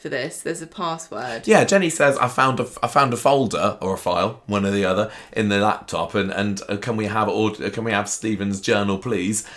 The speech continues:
Speaker 2: so that I can have a root through it?" And Audrey says, "Well, there's some very personal things in there, actually, and, um, maybe I don't want everyone reading them," which is, um, I don't know whether that was just a bit of a, uh,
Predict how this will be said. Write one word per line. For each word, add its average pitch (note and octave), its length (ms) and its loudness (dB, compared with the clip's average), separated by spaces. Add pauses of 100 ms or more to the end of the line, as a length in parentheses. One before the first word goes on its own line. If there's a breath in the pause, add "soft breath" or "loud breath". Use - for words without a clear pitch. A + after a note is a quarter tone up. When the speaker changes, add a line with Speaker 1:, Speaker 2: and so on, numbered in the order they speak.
Speaker 2:
so - 180 0
that G2+ 100 2
I A2 100 2
can A2+ 240 -4
have A2+ 200 0
a A#2+ 60 10
root A#2 320 4
through C#3+ 300 4
it?" F#2 180 0
And G2+ 240 -2
Audrey B2+ 300 0
says, A#2+ 240 0
"Well, E3+ 160 2
there's G2+ 160 -2
some F#2+ 80 -8
very F2+ 180 -2
personal A2 380 -2
things G#3 280 2
in A#2+ 140 4
there, F#2+ 280 0
actually, G#2 480 -2 (440 loud breath)
and, G#2+ 240 -4
um, A#2 260 0
maybe B2 240 0
I B2 60 2
don't C3 180 0
want C3+ 140 0
everyone D3+ 360 2
reading D#3+ 360 0
them," F2 200 -8 (420 loud breath)
which - 240 -4
is, F#2+ 160 0
um, F2+ 340 -2 (1300 loud breath)
I B2+ 120 2
don't A2+ 160 8
know F2 240 4
whether F#2+ 260 0
that E2+ 220 0
was F2 100 -4
just - 240 -4
a F2 40 -6
bit E2+ 180 -2
of E2+ 120 -4
a, E2+ 280 2
uh, E2 320 -2